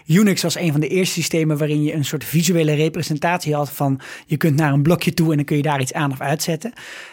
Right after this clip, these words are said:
Ik vond dat juist, ja, daarom deed het me ook heel erg aan denken. Alleen nu hadden ze die twee dingen, omdat die scènes in Jurassic Park veel langer zijn nog, hebben ze samengevoegd in één persoon.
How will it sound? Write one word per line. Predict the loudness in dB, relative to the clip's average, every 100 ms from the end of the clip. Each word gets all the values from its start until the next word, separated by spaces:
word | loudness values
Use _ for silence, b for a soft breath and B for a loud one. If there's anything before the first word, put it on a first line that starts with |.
| B
Ik | -2
vond | 2
dat | 2 4
juist, | 4 2
ja, | 0 0
daarom | 2 4
deed | 4
het | 4
me | 2
ook | 4
heel | 4 2
erg | 2
aan | 0
denken. | 0 0 0
Alleen | 2
nu | 4 4
hadden | 2
ze | 0
die | -2
twee | 0 2
dingen, | 4 4 4 2 0
omdat | -2 -2
die | -2
scènes | 0 0 0
in | -2 -2
Jurassic | -2 -4 -4
Park | -6
veel | 0 2
langer | 4 2 2
zijn | 0 -2
nog, | -2
hebben | -2 -2
ze | 0
samengevoegd | 2 2 2 2 0 2
in | 2
één | 0 0
persoon. | -2 -4 -6